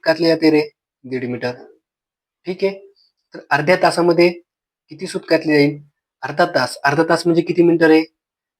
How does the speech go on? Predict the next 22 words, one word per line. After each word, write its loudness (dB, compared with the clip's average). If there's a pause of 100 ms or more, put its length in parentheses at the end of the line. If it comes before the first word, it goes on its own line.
तीस -12
मिनिटं. -10
तीस -6
मिनिटं 2
म्हणजे -2
किती -8
सेकंद 2
रे? 6 (420)
तीस -14
गुणिले -4
साठ -4
करा, -2 (220)
साई -8
त्रिक -2 (400)
अठरा -10
आणि -4
हे 0
दोन 4
शून्य -2 (140)
आहे -6
असे -14
अठराशे -4